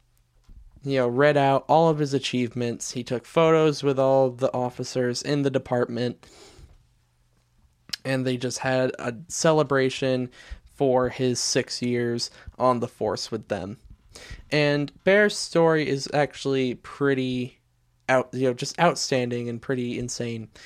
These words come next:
First off, the reason, you know, the way that the police department got Bear was through an eight thousand dollar donation, or with help of an eight thousand dollar donation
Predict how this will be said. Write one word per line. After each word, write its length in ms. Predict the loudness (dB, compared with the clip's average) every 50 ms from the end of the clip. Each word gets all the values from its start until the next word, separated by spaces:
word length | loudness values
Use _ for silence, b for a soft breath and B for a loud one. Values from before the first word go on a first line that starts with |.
| B B B B B B B
First 440 | B 2 4 4 4 2 0 -2 0
off, 360 | 2 2 4 2 2 -2 -6 _ _ _ _ _ _ -20 b b b b b _ _ _
the 220 | -4 0 0 0 0
reason, 840 | 0 -2 -2 0 0 -2 -2 -2 0 0 0 0 0 0 -2 -4 -4 -4
you 120 | -2 0
know, 100 | 0 2
the 120 | 2 0
way 300 | 2 2 4 2 4 2
that 240 | 0 -2 -4 -4 -2
the 80 | -4 -4
police 380 | -4 -4 -2 -2 -2 -2 -4
department 560 | -4 -4 -2 -2 -2 -2 -2 -6 -8 -12 -6 0
got 400 | 2 4 4 4 2 0 -2 -8 _ _ _ _ _ _ _ _
Bear 540 | -6 -2 0 2 2 2 0 -2 -2 -4 -6 _ _ B B B B B B B B -2
was 180 | -2 -2 -2 0
through 240 | 0 2 4 4
an 100 | 2 2 0 0
eight 300 | 0 2 0 0 -4 -12 -6 0
thousand 540 | 2 4 4 4 4 2 2 0 0 2
dollar 380 | 2 2 4 4 4 4 2 0
donation, 760 | 0 -2 -2 -2 -2 0 -2 -2 -2 -2 -2 -2 -2 -2 -2
or 160 | -2 -2 0
with 240 | 0 0 -2 -2 -6 _ _ _ _ -8
help 380 | -4 0 2 4 4 4 4 2
of 160 | 0 0 0
an 100 | -2 -2
eight 280 | -2 -2 -2 -2 -4 -2
thousand 540 | 0 0 2 0 0 -2 -4 -4 -4 -6 -8 _ _ -8 -2
dollar 320 | 0 2 4 4 4 2
donation 800 | 2 2 0 0 0 -2 -4 -4 -6 -6 -6 -4 -4 -6 -8